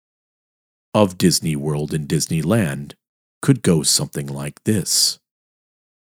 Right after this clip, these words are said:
"To all who come to this woke refuge for deconstruction of the previous hegemony, come, do justice. Disneyland is no longer the land of patriarchy, Judeo-Christian values, and traditional values.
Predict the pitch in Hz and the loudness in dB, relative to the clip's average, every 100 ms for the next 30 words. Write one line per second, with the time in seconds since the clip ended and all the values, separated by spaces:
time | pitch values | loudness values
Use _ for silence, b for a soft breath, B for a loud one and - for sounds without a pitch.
0 | _ _ - - 143 175 185 180 160 156 | _ _ -4 0 2 4 4 4 2 0
1 | - 180 95 78 76 - 90 82 - 85 | 0 2 2 0 -4 0 0 2 0 2
2 | 95 87 95 101 - 117 120 - 117 101 | 2 2 2 0 2 0 0 2 0 2
3 | 123 131 - 147 135 - 156 151 139 - | 0 0 0 0 0 0 2 2 0 0
4 | 170 160 165 175 151 170 175 196 208 _ | 0 2 2 2 2 4 4 2 0 _
5 | _ _ _ _ _ _ _ _ - - | _ _ _ _ _ _ _ _ -10 0
6 | 135 90 71 - _ _ _ _ - 85 | 2 2 0 -10 _ _ _ _ -8 -6
7 | 82 123 101 - 107 - - 78 - - | 2 2 2 2 2 2 0 0 2 2
8 | - _ _ _ _ _ _ _ _ - | 0 _ _ _ _ _ _ _ _ -10
9 | 110 139 135 120 101 98 95 101 98 127 | 0 0 2 2 2 4 2 2 0 0
10 | 131 147 156 151 139 131 127 123 113 98 | 2 2 2 0 0 0 0 0 0 -2
11 | - - 147 - 92 76 64 82 62 - | -6 -2 -2 0 -2 -2 -4 -8 -10 -14
12 | _ _ _ - 127 131 151 147 143 131 | _ _ _ -2 2 4 4 2 2 0
13 | - 123 117 131 127 82 78 82 95 120 | 0 0 2 2 2 0 -2 0 0 2
14 | 90 82 - 92 95 92 82 65 50 - | 2 0 0 0 2 2 0 -2 -10 -6
15 | - - | -4 -4